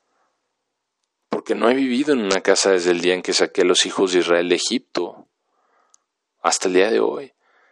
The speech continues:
sino que he caminado en una carpa, en un tabernáculo,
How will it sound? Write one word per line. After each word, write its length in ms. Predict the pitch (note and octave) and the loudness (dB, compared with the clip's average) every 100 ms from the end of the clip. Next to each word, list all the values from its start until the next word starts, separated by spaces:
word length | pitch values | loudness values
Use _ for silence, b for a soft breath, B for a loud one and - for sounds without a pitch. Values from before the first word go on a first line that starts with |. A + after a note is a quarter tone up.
| _ - | _ -8
sino 320 | - F2+ F#2 | -2 -2 0
que 140 | F#2+ | -2
he 40 | F2+ | -2
caminado 440 | A#2+ A#2 F#2+ G#2+ | -2 0 0 0
en 100 | A#2 | -4
una 160 | A2+ A#2 | -6 -6
carpa, 560 | - A2+ _ - - _ _ _ _ _ _ _ _ | -4 -4 _ -14 -14 _ _ _ _ _ _ _ _
en 180 | - G2 | -10 -6
un 100 | G2+ | 0
tabernáculo, 840 | A2+ G#2+ F2 G#2+ - - - - | 0 0 -2 -6 -6 -8 -8 -12